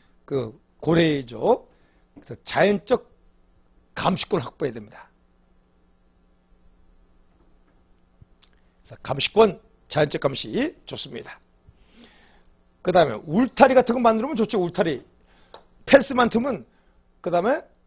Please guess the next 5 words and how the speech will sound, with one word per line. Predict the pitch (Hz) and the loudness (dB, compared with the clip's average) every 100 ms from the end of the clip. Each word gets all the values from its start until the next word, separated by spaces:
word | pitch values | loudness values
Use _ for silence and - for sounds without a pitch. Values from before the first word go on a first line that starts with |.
| _ | _
여기에 | 202 214 | -2 -2
사적 | 190 262 262 - 262 | -2 -2 -4 -6 -6
공간이고 | 214 220 208 214 | -4 -4 -4 -4
이건 | 269 220 175 - _ _ _ _ _ - - - _ - | -6 -6 -6 -12 _ _ _ _ _ -20 -20 -20 _ -4
공적, | 247 226 214 - | -4 0 -2 -2